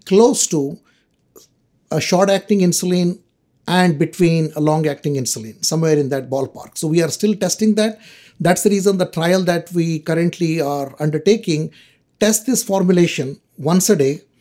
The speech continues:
twice a day, and thrice a day, and in three different doses. So the company is trying to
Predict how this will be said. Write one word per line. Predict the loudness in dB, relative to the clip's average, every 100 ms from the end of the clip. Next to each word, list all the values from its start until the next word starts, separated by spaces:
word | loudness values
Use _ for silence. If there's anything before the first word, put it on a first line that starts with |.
| _ _ _
twice | -4 2 2 4
a |
day, | 2 0 -2 -4
and | -4
thrice | -2 -4 -2
a | -4
day, | -8 -18 _ _ _ _
and | 2 4
in | 4
three | 4 2
different | 2 0 -2 4
doses. | 4 4 -2 -8 -8 _ _
So | 0 4 6 4 -4 _ _ _ _ -4
the | 0
company | 2 2 2
is | 2 2
trying | 0 2 0
to | -2